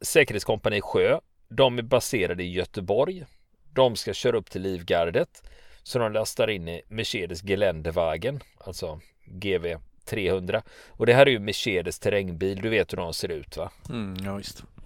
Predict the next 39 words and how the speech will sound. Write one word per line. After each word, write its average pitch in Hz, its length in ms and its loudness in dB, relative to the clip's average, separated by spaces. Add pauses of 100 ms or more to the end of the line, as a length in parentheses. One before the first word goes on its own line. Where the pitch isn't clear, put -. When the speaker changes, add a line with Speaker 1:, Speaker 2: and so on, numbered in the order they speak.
(380)
Speaker 1:
G-wagen 87 1080 2
kallas - 400 -8
de 78 180 -10
ju 67 80 -14
i 69 100 -16
Speaker 2:
Mm. - 120 -16
Speaker 1:
civil 92 420 -4
version. 87 340 -8 (640)
Eh, 92 260 -2
svenska 117 380 0
försvaret 101 440 0
kallar 101 160 0
dem 82 100 -4
för 95 120 -12
terrängbil 87 640 -4
fjorton. 104 720 -6 (760)
Och, - 500 -4
eh, 95 280 -2 (600)
det 110 160 0
här, 131 140 6
eh, 95 640 2
<laughs> 95 160 -6
det 104 120 -6
här 117 120 -4
är 95 240 -12
ju, 90 160 -10
det 101 100 -10
är 120 60 -4
ju 143 100 -4
tysk - 340 -4
och 113 60 4
heter 92 220 -2
Geländewagen. 90 1040 2
Och 104 220 -6
Gelände 95 520 0
betyder 101 420 -8
ju 120 80 -6
egentligen 82 360 -6
terräng 98 640 -4